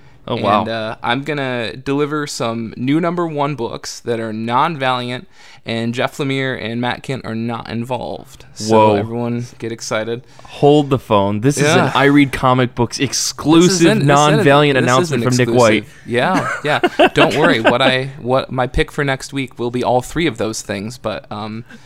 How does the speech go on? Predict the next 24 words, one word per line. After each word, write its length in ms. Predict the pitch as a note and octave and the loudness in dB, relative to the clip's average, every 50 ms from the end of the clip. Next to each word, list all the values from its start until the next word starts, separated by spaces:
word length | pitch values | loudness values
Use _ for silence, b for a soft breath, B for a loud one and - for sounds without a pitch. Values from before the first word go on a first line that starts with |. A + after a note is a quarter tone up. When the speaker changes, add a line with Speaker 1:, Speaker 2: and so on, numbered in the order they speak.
| B - | B -6
Speaker 2:
in 80 | - - | -4 -4
terms 240 | - - C#3+ C#3 - | -2 -2 -4 -4 -4
of 120 | C#3 A2 C3 | -4 -2 0
what 80 | B2+ | 0
I 80 | A2 G2 | 0 2
read, 380 | A#2 D3+ E3+ C3+ A2 A2+ A#2+ | 2 2 2 2 0 -2 -4
<laughs> 380 | - - - - - - - - | -4 -6 -6 -10 -20 -20 -14 -8
uh, 400 | - B2 B2 B2 - - - - - | -6 -4 -4 -2 0 0 0 0 2
Speaker 1:
Yeah. 440 | - - - G#2+ - F3 D3+ D3+ - D#3 - - | 2 2 2 2 0 -2 -4 -6 -8 -14 -18 -18
Speaker 2:
<laughs> 180 | - - - - | -20 -20 -16 -12
so 200 | - - F3 D3+ | -6 -2 0 2
I 80 | C#3 C#3+ | 2 2
read 280 | C#3+ D3 C#3 C3+ C3+ | 2 2 0 0 -2
Predator 520 | - - D#3+ C#3 D3 F3+ F3 F3 E3+ E3 D#3+ | -4 -2 -2 0 0 0 -2 -4 -4 -4 -6
Hunters 640 | D3+ - - D#3+ D3+ D3+ - - D#3 C#3+ C3+ - - | -6 -6 -4 -4 -4 -4 -4 -6 -4 -4 -4 -6 -8
two, 440 | - - - E3 D#3 E3 F3 F3 D#3+ | -8 -6 -4 -4 -2 -2 -2 -2 -2
number 300 | C3 B2+ B2+ B2+ C#3+ C#3+ | -2 -2 -2 -2 -2 -4
one. 540 | C3+ A#2+ A2+ A#2 A#2 A#2 A2+ A2+ A#2 B2+ C3+ b b b b b b b b b - - | -4 -4 -4 -2 -2 -2 -2 -2 -4 -6 -8 b b b b b b b b b -20 -18
Uh, 40 | - - - - | -16 -16 -14 -12
you 180 | - G2 A#2+ A#2 | -10 -8 -6 -2
gotta 240 | A2 B2 A2 A#2+ C3+ | 2 2 4 4 2
love 280 | C#3 B2+ B2+ C3+ B2+ B2 | 2 0 -2 -2 -2 -2
dumb 340 | A#2+ A#2 A#2 A#2+ B2 C3 | 0 0 0 0 -2 -2
titles. 480 | C3 C#3+ B2+ A2+ A2+ A#2+ B2 C3 C3+ - | -2 -2 -4 -2 -2 -4 -6 -6 -8 -10